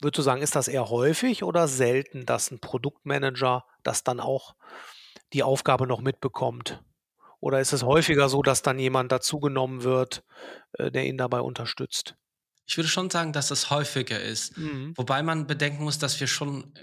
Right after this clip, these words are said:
Speaker 2: wahrscheinlich im Ver-, also im Vergleich jetzt vielleicht zu, zu anderen Unternehmen doch auch viele Produktmanager haben. Also so, jetzt so, so auf die Art und Weise, wie eben vielleicht ein, ein Facebook oder, oder Airbnb eben viele
Speaker 1: Mhm.
Speaker 2: Produktmanager hat.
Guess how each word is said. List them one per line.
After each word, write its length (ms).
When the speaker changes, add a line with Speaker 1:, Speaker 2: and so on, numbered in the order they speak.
Speaker 2:
wahrscheinlich 320
im 100
Ver-, 140
also 240
im 80
Vergleich 360
jetzt 140
vielleicht 260
zu, 160
zu 240
anderen 320
Unternehmen 400
doch 260
auch 140
viele 360
Produktmanager 880
haben. 260
Also 180
so, 160
jetzt 160
so, 220
so 300
auf 160
die 160
Art 180
und 120
Weise, 320
wie 140
eben 220
vielleicht 360
ein, 440
ein 60
Facebook 520
oder, 340
oder 260
Airbnb 380
eben 500
viele 180
Speaker 1:
Mhm. 40
Speaker 2:
Produktmanager 760
hat. 140